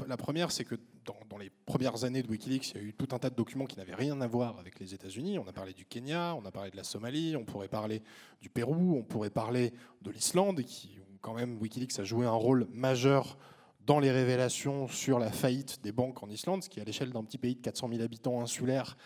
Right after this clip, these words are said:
a évidemment des conséquences, euh, considérables. Et le deuxième aspect, euh, j'avais ce débat-là récemment avec un journaliste de, de Philosophie Magazine, on était d'accord sur un point qui me semble assez crucial,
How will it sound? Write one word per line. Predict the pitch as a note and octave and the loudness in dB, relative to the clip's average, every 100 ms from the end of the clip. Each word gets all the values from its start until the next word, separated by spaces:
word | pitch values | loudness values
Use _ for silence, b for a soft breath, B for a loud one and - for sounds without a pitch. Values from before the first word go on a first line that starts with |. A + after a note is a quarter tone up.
| B B | B B
a | - | -10
évidemment | G#2+ A2 A2+ A#2+ | -8 -6 -4 -4
des | G2+ | -4
conséquences, | G2+ A2 G#2+ A#2+ B2 - | -6 -8 -4 -4 -2 -4
euh, | G2 F#2+ F#2+ F#2+ B B B | -6 -8 -8 -12 B B B
considérables. | - A#2 - A#2 A#2+ F3 G#3 B2+ B B B | -10 -6 -4 -2 -2 0 -2 -4 B B B
Et | - | 6
le | C3+ | 8
deuxième | C#3+ D#3+ F3+ | 8 6 4
aspect, | D3 - - F3+ A#3+ - B B - | 2 0 2 2 0 -8 B B -8
euh, | G#2+ G#2 G2 F#2+ F#2+ G2 | -6 -4 -6 -8 -10 -4
j'avais | A2 B2+ | 2 2
ce | D#3+ | 4
débat-là | C#3 C3 C3+ D#3 | 4 6 6 4
récemment | C#3+ - A#2 B2+ C#3+ | 2 0 0 2 2
avec | B2+ G2+ G#2 | 0 -4 -8
un | |
journaliste | G2+ A2+ A2 C3+ B2 | -8 -6 -4 -4 -4
de, | G#2 F#2+ G2 | -6 -8 -10
de | G#2 | -10
Philosophie | - A#2+ A2+ A2 | -4 -2 -2 -4
Magazine, | C#3 A2+ A2 C3 G3 | -6 -4 -4 -2 -2
on | A#2+ | -2
était | A2+ - | -4 -4
d'accord | B2+ B2+ E3+ | -2 -2 -2
sur | - A2+ | 0 0
un | A2 | -2
point | - D#3 D3+ | -2 -2 -2
qui | - | -6
me | A2+ | -8
semble | B2+ A#2 | -6 -4
assez | A2+ - | -4 -4
crucial, | - A#2 D#3 G3 | -4 -4 -4 -4